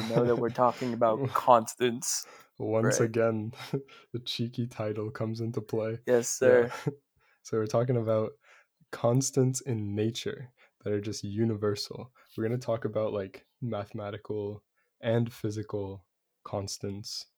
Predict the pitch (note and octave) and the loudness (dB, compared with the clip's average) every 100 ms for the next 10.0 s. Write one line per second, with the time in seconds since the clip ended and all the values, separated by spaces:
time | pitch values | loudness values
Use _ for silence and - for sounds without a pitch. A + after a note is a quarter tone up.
0 | _ - B2+ A2 G#2 - A2 B2 A#2+ B2+ | _ -8 -6 -4 -6 -8 -8 -6 -6 -6
1 | B2+ - _ _ _ _ _ _ _ _ | -10 -20 _ _ _ _ _ _ _ _
2 | _ _ - C3 C#3 A#2 - _ _ _ | _ _ 2 2 2 0 -6 _ _ _
3 | _ _ - A2+ G#2+ G#2 G#2+ G#2+ - A2 | _ _ -10 -8 -6 -6 -4 -6 -4 -4
4 | G#2 A2 G#2 G#2 - - - C#3+ B2+ _ | -2 -2 -2 -4 -6 -10 -8 -10 -12 _
5 | _ - B2 G#2+ G#2 G2+ G2 _ - F#2+ | _ -6 -2 -2 -2 -6 -8 _ -2 -2
6 | A2+ A2+ A2 G#2+ G#2+ G#2 G#2 B2+ C3 B2+ | 0 0 0 0 -2 -2 -2 0 -2 0
7 | G#2+ G#2 A#2 A2 G#2 A2 - C#3+ C#3 D3 | 0 2 2 0 -2 -4 -2 -2 -2 -2
8 | A#2+ G#2+ G#2+ G#2 G#2+ G#2 G2 G#2 - _ | -2 -2 -2 -4 -2 -2 -2 -6 -12 _
9 | - _ _ - G2+ - G#2+ G2+ G2+ G2+ | -20 _ _ -16 -10 -2 -2 -2 -4 -10